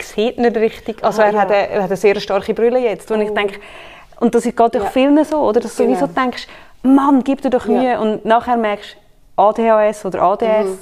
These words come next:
Speaker 2: Ja, das ist definitiv so. Also ich habe sehr viel mehr, ähm, Mitgefühl mit mir selber und ich kann dann halt auch, wenn ich wieder etwas vergessen habe, kann ich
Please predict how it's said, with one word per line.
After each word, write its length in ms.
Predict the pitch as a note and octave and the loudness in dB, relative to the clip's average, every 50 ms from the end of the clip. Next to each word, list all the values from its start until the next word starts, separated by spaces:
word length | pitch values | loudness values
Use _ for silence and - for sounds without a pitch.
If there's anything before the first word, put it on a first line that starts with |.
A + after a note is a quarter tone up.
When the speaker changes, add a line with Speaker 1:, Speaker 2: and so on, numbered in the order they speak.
| - - - - - - - - - - - - - - - | -16 -20 -20 -20 -20 -20 -20 -20 -20 -20 -20 -20 -20 -18 -12
Speaker 2:
Ja, 160 | - F3 C#3+ - - - - - - | -10 -10 -10 -10 -14 -18 -20 -12 -8
das 180 | - G3 F#3 - | -8 -6 -6 -6
ist 280 | F#3 F3+ F#3 - - | -8 -8 -10 -10 -10
definitiv 580 | D3+ D3 D3+ D#3+ D#3 D#3 D#3 D#3 - D#3 D#3 D#3 | -8 -8 -8 -8 -8 -10 -10 -10 -10 -10 -10 -10
so. 300 | - - C3+ C3+ C3+ - | -12 -14 -14 -14 -12 -10
Also 460 | - D3+ D3+ - D#3+ D#3 D#3 D#3 C3+ - - - - - - - | -10 -10 -8 -8 -8 -8 -8 -8 -10 -14 -16 -20 -20 -20 -16 -14
ich 160 | - E3+ - | -14 -12 -8
habe 200 | F3 E3+ E3+ E3+ E3+ | -6 -6 -6 -6 -6
sehr 220 | - F#3+ F3+ F3 | -4 -4 -2 -2
viel 240 | F3 F3 - F3+ E3+ | -2 -4 -6 -6 -6
mehr, 400 | E3 D#3+ D#3 D3+ D3+ D3 C#3+ - - - | -6 -6 -6 -6 -6 -6 -8 -10 -12 -12
ähm, 400 | - D3 D3+ D3 C#3+ D3+ D3 D3 - - - - - _ _ - - _ _ _ - - | -12 -10 -10 -10 -10 -12 -14 -14 -18 -20 -20 -20 -20 _ _ -20 -20 _ _ _ -12 -6
Mitgefühl 680 | F3 G3 G3+ G3+ - - - - - - G3+ G3 G3 F#3 F#3+ | -4 -4 -4 -4 -6 -18 -20 -16 -12 -8 -6 -6 -4 -4 -4
mit 320 | G3 F#3+ F3+ F3 F3 - - | -4 -4 -4 -4 -6 -10 -10
mir 160 | D#3+ D#3 D3+ | -10 -10 -10
selber 600 | - - D3 C3+ C#3 D3 D3+ D3+ - D#3+ D#3+ D#3 - | -10 -10 -8 -8 -6 -8 -8 -8 -8 -8 -8 -8 -10
und 300 | - C#3+ D3+ D3+ D3+ - - | -10 -12 -12 -12 -14 -16 -18
ich 240 | - D#3+ - - | -18 -16 -16 -12
kann 300 | - E3 D#3+ D#3+ D#3 D3+ | -12 -10 -10 -10 -10 -10
dann 240 | - D#3+ D#3 D3+ D3+ | -10 -10 -10 -10 -10
halt 180 | D#3 D3+ D3+ - | -10 -10 -10 -10
auch, 300 | - - C3+ C#3 C#3+ C#3 | -10 -10 -10 -10 -10 -10
wenn 160 | D3 D3 D3+ | -10 -10 -10
ich 80 | D3 - - - - | -12 -14 -18 -18 -14
wieder 220 | E3 D#3+ D3+ D3+ - | -12 -10 -10 -8 -10
etwas 300 | C#3 - - E3 - - | -10 -10 -12 -16 -16 -16
vergessen 420 | - - - - - - - - | -16 -14 -14 -14 -16 -16 -16 -14
habe, 140 | E3 D#3 D3 - | -14 -14 -12 -12
kann 120 | D#3 D3+ | -10 -12
ich 80 | D3 | -12